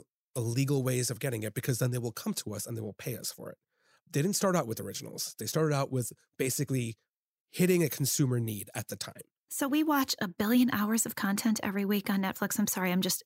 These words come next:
Speaker 2: stunned by that staggering figure. Does that make, to your mind, Netflix the most important entertainment company today?
Speaker 1: It's up there. If it's not number one, it's probably number two behind YouTube.
Speaker 2: It's just stunning figures,
Speaker 1: Yeah.
Speaker 2: right? That they've come to monopolize so much of our time.
Speaker 1: Mm-hmm.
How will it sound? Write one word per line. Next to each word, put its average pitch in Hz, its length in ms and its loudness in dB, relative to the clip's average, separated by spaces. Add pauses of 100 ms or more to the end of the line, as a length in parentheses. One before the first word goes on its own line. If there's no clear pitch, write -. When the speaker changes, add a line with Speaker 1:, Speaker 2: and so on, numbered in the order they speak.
Speaker 2:
stunned 190 480 4
by 185 100 2
that 170 180 0
staggering 175 500 2
figure. 180 360 0 (300)
Does 240 140 4
that - 160 4
make, 302 300 2 (120)
to - 120 2
your 226 120 6
mind, 208 340 4
Netflix 196 440 0
the 202 80 2
most 196 200 2
important 202 380 0
entertainment 185 540 0
company 202 340 0
today? 202 380 -2 (760)
Speaker 1:
It's 147 240 2
up 170 140 4
there. 180 360 2
If 156 140 4
it's 151 160 2
not 156 140 6
number 151 200 6
one, 147 300 6
it's 127 300 2
probably 135 480 0
number 131 240 2
two 135 160 0
behind 123 300 2
YouTube. 123 280 -2 (600)
Speaker 2:
It's - 180 -12
just - 220 -6 (100)
stunning 190 400 0
figures, - 480 0
Speaker 1:
Yeah. 190 80 0
Speaker 2:
right? 180 160 2
That 180 80 -2
they've 165 160 -2
come 180 180 2
to 180 100 -2
monopolize 170 540 0
so 180 160 2
much - 200 0
of 165 100 -2
our - 100 0
time. 170 340 -2
Speaker 1:
Mm-hmm. 127 460 0